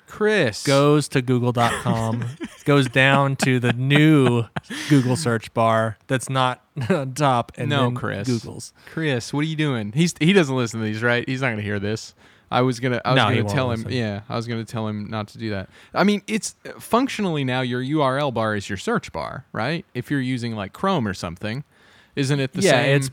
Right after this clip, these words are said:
Speaker 2: it's been that way for years.
Speaker 1: Okay.
Speaker 2: <laughs>
Speaker 1: Yeah,
Speaker 2: No.
Speaker 1: yeah, yeah, yeah. Um,
Speaker 2: I think, I think, uh, but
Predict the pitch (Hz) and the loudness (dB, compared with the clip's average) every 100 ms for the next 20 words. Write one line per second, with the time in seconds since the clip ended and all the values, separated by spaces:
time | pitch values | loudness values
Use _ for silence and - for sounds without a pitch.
0 | - 160 143 - 151 135 127 127 120 - | 0 2 2 0 2 2 2 0 0 -2
1 | 113 107 120 110 104 156 147 104 101 214 | -4 -2 0 0 0 -2 -2 -2 6 8
2 | 190 180 - 135 127 107 92 - 151 98 | 10 8 6 4 4 2 -2 -2 -2 -2
3 | 85 - - - _ - 135 127 117 113 | -6 -14 -20 -20 _ -6 0 0 0 0
4 | 139 139 185 156 151 147 175 165 151 135 | 0 4 2 2 0 2 2 2 4 4
5 | 127 127 135 _ _ _ - 147 | 4 0 -4 _ _ _ -10 -8